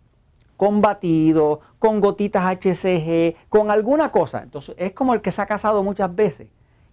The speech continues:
que ya no cree en la ayuda. Mira, el que se ha casado muchas veces dice, "Yo no creo,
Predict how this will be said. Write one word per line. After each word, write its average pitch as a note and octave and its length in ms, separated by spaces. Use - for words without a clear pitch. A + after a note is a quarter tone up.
que C#3 200
ya D#3+ 220
no G#3+ 240
cree G#3 200
en G#3 120
la G3+ 60
ayuda. G3 440
Mira, F3 200
el B2+ 40
que D#3+ 100
se B3+ 100
ha - 20
casado C#4 260
muchas C4+ 260
veces G#3 240
dice, F3 200
"Yo E3+ 80
no G#3 100
creo, A3+ 360